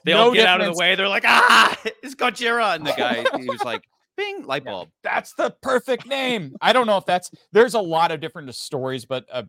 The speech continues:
Speaker 2: apparently most people will say that it is a combination of gorilla and whale. Like, that's, that part's true. No
Speaker 1: Makes
Speaker 2: one's
Speaker 1: sense.
Speaker 2: sh-, a hundred percent sure how that, that came to be. Uh, and then when it got imported to the U S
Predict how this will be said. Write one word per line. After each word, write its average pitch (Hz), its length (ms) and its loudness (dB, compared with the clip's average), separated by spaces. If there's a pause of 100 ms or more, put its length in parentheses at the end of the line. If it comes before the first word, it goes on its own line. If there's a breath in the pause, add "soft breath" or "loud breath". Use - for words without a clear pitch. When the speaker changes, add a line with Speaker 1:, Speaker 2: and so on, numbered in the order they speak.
(160)
Speaker 2:
apparently 135 340 -8
most 113 300 -10
people 113 240 -12
will 90 60 -16
say 101 260 -12
that 95 200 -16
it 107 240 -14 (120)
is 113 180 -10
a 113 60 -12
combination 101 560 -12
of 95 120 -18
gorilla 90 340 -16
and 95 140 -20
whale. 73 320 -20
Like, - 120 -20 (100)
that's, - 360 -14 (220)
that 156 260 -2
part's 180 260 -4
true. 180 340 -4 (280 soft breath)
No 143 120 0
Speaker 1:
Makes 151 60 -2
Speaker 2:
one's 151 180 -4
Speaker 1:
sense. - 100 -14
Speaker 2:
sh-, - 100 -16 (180)
a 127 60 -6
hundred 151 200 -4
percent 135 280 -10
sure 123 340 -4
how 110 260 -8
that, 104 220 -8 (120)
that 113 180 -10
came 104 220 -12
to 98 60 -10
be. 160 260 -2 (320 soft breath)
Uh, 117 220 -4
and 131 100 -6
then 139 80 -2
when 135 100 -2
it 139 80 -4
got 143 160 4
imported 175 420 -4
to 180 100 -10
the 156 100 -10
U 175 200 0
S 180 280 4